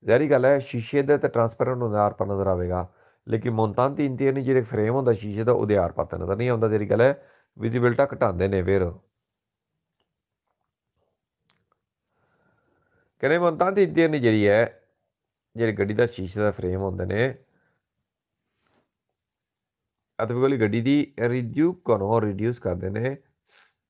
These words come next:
la possibilità di vedere una ciclista, ਵੀ ਕਹਿੰਦੇ ਪਏ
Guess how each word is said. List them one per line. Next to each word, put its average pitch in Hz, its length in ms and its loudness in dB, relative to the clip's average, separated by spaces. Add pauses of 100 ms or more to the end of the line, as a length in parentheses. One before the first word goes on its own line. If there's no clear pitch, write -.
(140)
la 117 120 2
possibilità 120 720 0
di 113 320 0 (360)
vedere 107 680 2 (100)
una 107 140 -2
ciclista, 131 800 -2 (580)
ਵੀ 120 280 0
ਕਹਿੰਦੇ 127 320 0
ਪਏ 139 260 2